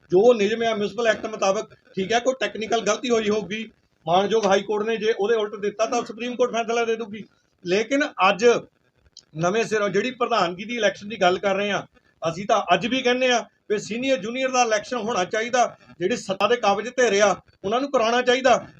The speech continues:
ਲੇਕਿਨ ਤੁਸੀਂ ਵੀ ਜਦੋਂ ਸੱਤਾ ਦੇ ਵਿੱਚ ਸੀਗੇ, ਤੁਹਾਡਾ ਲਲਿਤ ਮੋਹਨ ਪਾਠਕ ਕਾਂਗਰਸ ਦਾ ਪ੍ਰਧਾਨ ਸੀਗਾ ਤੇ ਤੁਸੀਂ ਵੀ ਇੱਕੋ ਵਾਰ ਸੀਨੀਅਰ ਜੂਨੀਅਰ ਦਾ ਇਲੈਕਸ਼ਨ ਕਰਾਇਆ ਸੀ, ਮੁੜ ਕੇ ਤੁਸੀਂ ਪੰਜ ਸਾਲ ਇਲੈਕਸ਼ਨ ਨਹੀਂ ਹੋਣ ਦਿੱਤਾ ਸੀਗਾ। ਤੇ ਅੱਜ ਤੁਸੀਂ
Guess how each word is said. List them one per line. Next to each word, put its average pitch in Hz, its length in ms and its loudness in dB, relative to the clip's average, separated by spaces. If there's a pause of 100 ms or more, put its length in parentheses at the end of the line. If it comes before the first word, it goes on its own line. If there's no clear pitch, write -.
ਲੇਕਿਨ 196 280 -2
ਤੁਸੀਂ 202 300 -10
ਵੀ 226 80 -12
ਜਦੋਂ 214 240 -4
ਸੱਤਾ 190 300 -4
ਦੇ 196 100 0
ਵਿੱਚ 196 200 -4
ਸੀਗੇ, 190 380 -2 (280)
ਤੁਹਾਡਾ 185 300 2
ਲਲਿਤ 220 340 2
ਮੋਹਨ 208 260 -4
ਪਾਠਕ 185 420 -2
ਕਾਂਗਰਸ 180 380 -2
ਦਾ 196 120 4
ਪ੍ਰਧਾਨ 190 380 -2
ਸੀਗਾ 185 260 -2 (360)
ਤੇ 214 80 -6
ਤੁਸੀਂ 208 320 -8
ਵੀ 233 80 -4
ਇੱਕੋ 226 220 -2
ਵਾਰ 208 160 4
ਸੀਨੀਅਰ 226 240 -6
ਜੂਨੀਅਰ 202 300 -6
ਦਾ 214 100 0
ਇਲੈਕਸ਼ਨ 190 340 -2
ਕਰਾਇਆ 185 240 -2
ਸੀ, 254 100 -6
ਮੁੜ 190 200 -2
ਕੇ 196 120 -4
ਤੁਸੀਂ 185 280 -8
ਪੰਜ 175 200 -6
ਸਾਲ 185 280 -4 (360)
ਇਲੈਕਸ਼ਨ 202 360 4
ਨਹੀਂ 285 100 0
ਹੋਣ 277 160 4
ਦਿੱਤਾ 233 300 0
ਸੀਗਾ। 202 340 0 (340)
ਤੇ 202 80 -8 (180)
ਅੱਜ 208 120 2
ਤੁਸੀਂ 262 460 2